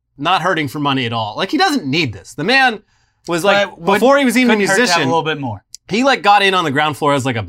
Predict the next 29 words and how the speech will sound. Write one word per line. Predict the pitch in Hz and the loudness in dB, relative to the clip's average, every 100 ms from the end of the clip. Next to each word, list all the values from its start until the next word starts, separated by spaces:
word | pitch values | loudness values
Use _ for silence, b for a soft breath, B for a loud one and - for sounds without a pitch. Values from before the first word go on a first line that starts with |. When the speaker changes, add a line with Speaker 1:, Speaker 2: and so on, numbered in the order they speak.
| 98 - | -10 -6
Speaker 1:
businessman | 131 190 185 190 190 | -4 -4 -4 -2 0
in | |
the | 175 | 0
music | 180 175 | -2 -4
industry, | 175 160 175 165 | -6 -6 -6 -4
like, | 139 | -4
Speaker 2:
Mm-hmm. | 131 | -4
Speaker 1:
before | 113 156 | -4 -2
he | 147 | -2
was | 135 | -2
even | 120 | -4
famous | - 127 127 123 - _ _ | -4 -4 -4 -6 -16 _ _
as | 135 | -6
a | 131 | -2
musician. | 120 123 123 131 113 | -2 -4 -6 -8 -8
Like, | 110 | -10
he, | 127 139 | -14 -16
there's | 160 147 | -14 -12
just | - - | -12 -12
no | 139 117 | -14 -14
reason | 101 101 90 | -16 -20 -20
to | - | -20
do | - 92 | -20 -20
this, | 85 | -20
James. | - 98 92 95 _ | -16 -14 -14 -18 _
Come | - 127 | -8 -8
on. | - _ _ | -10 _ _
Speaker 2:
Yeah. | 131 117 113 110 _ _ _ _ _ _ _ _ _ _ _ _ _ - | -12 -8 -8 -12 _ _ _ _ _ _ _ _ _ _ _ _ _ -4
Speaker 1:
Anyway. | 165 127 98 80 | -2 -2 -8 -16